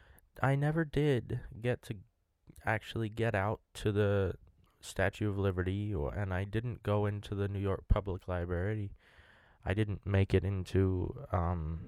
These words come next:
any of the art museums. I didn't go to Central Park. But I did what, what was important to me.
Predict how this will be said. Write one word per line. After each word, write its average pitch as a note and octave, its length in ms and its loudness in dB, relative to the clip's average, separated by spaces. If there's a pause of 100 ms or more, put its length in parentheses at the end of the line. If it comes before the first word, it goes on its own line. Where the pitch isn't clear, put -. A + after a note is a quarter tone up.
(800)
any G#2 180 -2
of G2 80 -4
the G2 120 2
art F#2 220 4
museums. F2+ 1160 -2 (360)
I G2+ 60 -4
didn't F#2 300 -6
go F#2+ 160 -2
to F2+ 80 -4
Central - 420 -4
Park. - 460 0 (1900)
But F#2+ 160 6
I G#2 80 2
did A#2+ 640 0 (340)
what, G2 560 4 (1800)
what G#2+ 200 2
was G#2 220 0
important G2 560 0
to F#2 40 -2
me. G#2+ 420 -2